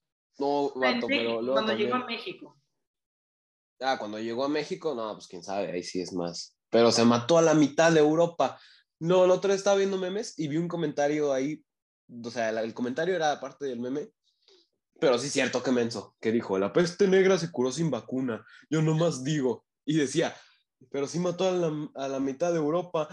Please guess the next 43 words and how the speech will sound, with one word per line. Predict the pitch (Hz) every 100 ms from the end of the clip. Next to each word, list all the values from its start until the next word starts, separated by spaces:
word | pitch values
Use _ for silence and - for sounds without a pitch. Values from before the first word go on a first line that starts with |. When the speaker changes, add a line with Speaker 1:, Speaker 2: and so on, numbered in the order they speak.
| 165
Speaker 1:
<laughs> | - - -
Y | 160 -
todos, | 135 113 107
"No, | 104 98
pues | 101 101
sí". | 101 101 - _ _
Y | -
si | 104 113
hay | 139
gente | 147 147 147
que | 139
piensa | 135 135 139 139
así, | 135 143 143 - _ _ _ _ _ -
o | 131
sea, |
está | 117 147
bien | 147
que | 143
no | 147
me | 151
gusta | 156 165 151
vacunarme | 123 117 117 139 175 165 143
y | 95
de | 104
hecho | 101 123
me | 95
voy | 107
a | 120
vacunar | 95 85 90 101 110
dentro | 113 92
de | 82
poco. | 82 104 117 120 _ _ _
Chicos, | 110 113 101
también | 95 101 101
ya | 98 98
empezaron | 87 87 95
las | 90 -
terceras | 87 92 87 78
dosis, | 95 131 170 - -
así | 82 87
que | 90 87 _
estén | - 92
atentos. | 90 92 87 110 - - -